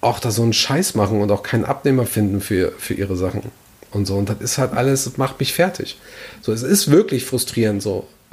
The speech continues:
Ich guck trotzdem weiter, aber ich sag's dir, vielleicht ist auch einfach demnächst das Second Screen dran. <laughs> Das ist so bei einigen Spielen, weil ich glaube, ich glaube wirklich, uns, uns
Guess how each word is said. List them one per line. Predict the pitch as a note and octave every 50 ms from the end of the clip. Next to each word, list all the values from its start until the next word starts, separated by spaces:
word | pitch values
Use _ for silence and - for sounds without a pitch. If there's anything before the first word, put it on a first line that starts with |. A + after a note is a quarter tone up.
| - _
Ich | - - - -
guck | - D3+ - -
trotzdem | - - G3+ - - - G3 E3 C3+
weiter, | A#2 G#2+ G#2+ G2+ - G#2+ F#2+
aber | G#2 G#2+ A#2+ A#2 A2+ A2 G2+ - - - - - - - - - - - - - - - _ _ _ _ _ _ _ _ _ -
ich | - C3+ -
sag's | E3+ F#3+ F#3+ - -
dir, | D3 A#2 -
vielleicht | - B2+ C3+ C3+ C3+ - -
ist | - - C3 C#3+ D#3+
auch | D#3 D3 C#3+
einfach | D#3 D#3 - E3 D3+ C#3+
demnächst | D#3 D3 D3 D#3 D#3 D#3 -
das | D#3 C#3+ -
Second | - E3 - D#3 C#3+
Screen | - - F3 E3+ E3
dran. | C#3 A2 G2+ G#2 F#2+ -
<laughs> | - - - - - - - - - - -
Das | - - - B2+ -
ist | G4 - F#4+ - -
so | - G#3 F#3 F3 D#3+ - - - - - - - - -
bei | - C#3+ A#2+
einigen | A#2 A2+ A2+ A2+ A2 A2 G#2
Spielen, | - - G#2+ G2+ G2 F#2+ G2 F#2+
weil | A2+ B2 B2+ B2+ C3 A#2+ - - - _ - - _ _ _ _ _ _ _ _ _ _ _ - -
ich | - - - -
glaube, | C3 C#3 D#3 D#3+ E3+ E3 C#3 -
ich | B2 - -
glaube | C3 C3 D3+ D3+ A#2
wirklich, | B2 C#3 C#3 D3 C3+ - - -
uns, | C3+ C3+ C3 C3+
uns | - C3+ B2+ A#2+ A#2+ - -